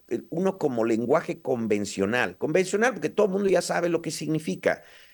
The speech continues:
Eh, por ejemplo, si yo te extiendo la mano así, adelante, de "Hola, ¿cómo estás?", y, y doy un apretón de manos,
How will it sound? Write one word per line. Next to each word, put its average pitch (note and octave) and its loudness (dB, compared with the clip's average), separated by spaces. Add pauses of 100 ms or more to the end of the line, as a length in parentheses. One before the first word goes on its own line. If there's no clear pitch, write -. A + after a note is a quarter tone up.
(140)
Eh, B2 6
por C3 4
ejemplo, F3+ 0
si F#2 -6
yo C#3 2
te B2+ -2
extiendo C3 2
la C#3+ 6
mano C3 2
así, B2 -4
adelante, G2+ 0
de F#2+ 4
"Hola, A2+ 4
¿cómo A2+ -2
estás?", A#2 2
y, D2+ -10
y - -10
doy G#2 4
un A#2 2
apretón A#2 4
de B2+ 2
manos, A#2+ -4